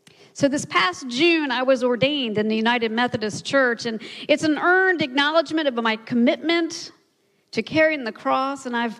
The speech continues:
I've come far since those weary days, but far from perfect. And certainly the U M C, United Methodist Church, doesn't make that process quick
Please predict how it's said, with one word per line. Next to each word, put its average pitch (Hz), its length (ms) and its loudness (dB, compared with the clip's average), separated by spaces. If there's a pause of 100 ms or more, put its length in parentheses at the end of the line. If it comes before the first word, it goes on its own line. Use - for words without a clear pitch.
(260)
I've 254 160 -2
come 320 240 2
far 226 400 2
since 240 260 -8
those 226 300 0
weary 208 340 0
days, 202 600 0 (420)
but 202 120 -2
far 233 320 -2
from 190 200 -12
perfect. 175 580 -6 (680)
And 240 100 2
certainly 339 360 2
the 262 100 4
U 294 220 2
M 262 180 2
C, 208 640 -2
United 254 220 0
Methodist 233 420 0
Church, 240 340 2
doesn't 240 380 0
make 262 220 -2
that 233 220 2
process 240 680 -2
quick - 600 0